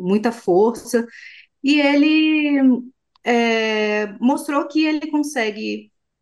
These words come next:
fazer uma coisa diferente e ainda assim levar o público junto com ele, né? O que não aconteceu foi o suposto show do Bad Bunny, que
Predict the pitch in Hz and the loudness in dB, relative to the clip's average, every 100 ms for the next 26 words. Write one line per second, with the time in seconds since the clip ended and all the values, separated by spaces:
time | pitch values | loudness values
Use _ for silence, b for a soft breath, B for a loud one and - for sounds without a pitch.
0 | - 240 220 202 202 208 196 190 190 180 | -4 -2 0 0 0 -2 -2 -2 -2 -6
1 | - - 196 233 254 214 185 196 233 - | -12 -6 -2 0 0 -2 -2 -4 -6 -8
2 | 233 220 208 226 240 233 214 196 196 202 | -8 -4 -2 -2 -4 -4 -4 -4 -4 -4
3 | 190 202 202 196 196 - 226 156 160 165 | -6 -6 -6 -6 -8 -4 -2 -2 -4 -6
4 | 165 B B B - 277 339 392 359 254 | -8 B B B -4 -2 2 4 4 4
5 | 311 285 262 240 226 - 226 277 294 285 | 2 2 2 2 0 0 0 0 -2 0
6 | 370 403 339 - 254 339 359 254 - - | 2 2 -2 -4 0 -2 -2 -6 -6 -6
7 | 220 262 330 175 165 170 156 165 202 214 | 0 0 0 -4 -4 -6 -4 -2 0 0
8 | 165 180 | -2 -8